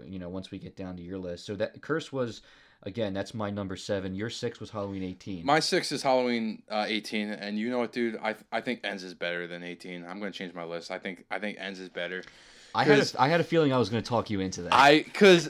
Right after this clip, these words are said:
Speaker 2: and I think I talked myself into it. I'm li-, I'm, like, talking about it, and I'm like, "Wait, I'm just, like, shitting on eighteen," while I didn't really have that much bad to say about Ends.
Speaker 1: Yeah.
Speaker 2: And I think I, and, and I think the main reason was I, I was trying not to get too, too ahead of myself.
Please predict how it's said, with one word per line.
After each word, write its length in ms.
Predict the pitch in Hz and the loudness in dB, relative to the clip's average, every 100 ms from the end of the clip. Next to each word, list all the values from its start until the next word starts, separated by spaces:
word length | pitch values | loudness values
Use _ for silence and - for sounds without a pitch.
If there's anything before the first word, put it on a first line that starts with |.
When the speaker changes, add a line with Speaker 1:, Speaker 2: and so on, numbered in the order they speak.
| 160 | -4
Speaker 2:
and 320 | 165 185 180 | 4 6 6
I 160 | 156 151 | 4 4
think 140 | 240 | 6
I 40 | 190 | 6
talked 280 | - 190 165 | 8 6 8
myself 340 | 143 170 190 | 8 8 6
into 220 | 151 120 | 4 2
it. 20 | 107 | 2
I'm 160 | 117 | 4
li-, 100 | 139 131 | 2 0
I'm, 140 | 131 | 2
like, 160 | 135 127 | 2 4
talking 300 | 151 160 147 | 4 6 4
about 320 | 117 107 110 | 6 6 6
it, 60 | 110 | 4
and 80 | 117 | 2
I'm 140 | 113 | 2
like, 140 | 113 110 | 2 2
"Wait, 160 | 127 | 2
I'm 140 | 95 117 | 2 0
just, 140 | 151 | -2
like, 120 | - | -2
shitting 360 | 120 - 123 110 | 0 -2 0 -2
on 100 | 98 | -4
eighteen," 540 | 98 - 107 101 95 | -6 -4 -2 -2 -2
while 220 | 101 101 | 2 4
I 100 | 98 98 | 4 0
didn't 180 | 107 104 | -2 0
really 160 | 104 | 0
have 100 | 104 | 0
that 100 | 101 | -2
much 300 | 98 98 - | -4 -6 -8
bad 220 | 95 98 95 | -2 -2 -2
to 60 | |
say 180 | 92 101 | -4 -4
about 300 | 92 95 90 | -2 -2 -4
Ends. 380 | 101 92 92 - | -4 -6 -8 -10
Speaker 1:
Yeah. 120 | 87 82 - - - - | -14 -16 -18 -20 -20 0
Speaker 2:
And 160 | 117 117 | 4 4
I 80 | 110 | 2
think 180 | 156 | 2
I, 100 | 139 - | 2 2
and, 320 | 131 131 127 127 - | 0 0 -2 -8 -2
and 220 | 143 135 | 0 2
I 80 | 117 | 0
think 160 | 117 151 | 0 0
the 60 | 131 | 2
main 180 | 127 | 4
reason 300 | 123 123 117 | 4 2 0
was 180 | 117 117 | 0 0
I, 240 | 110 110 107 | 0 -2 -2
I 80 | 107 | -2
was 200 | 110 110 | -2 -4
trying 220 | - 120 | -2 0
not 140 | 113 104 | 0 -2
to 100 | 104 | -2
get 260 | 107 101 | -2 -2
too, 640 | - - 113 110 107 101 - | -8 -4 -2 -2 -4 -8 -14
too 280 | - - 117 | -12 -6 -2
ahead 140 | 98 101 | 0 0
of 80 | |
myself. 520 | 101 98 - 101 98 | -2 -4 -2 -2 -2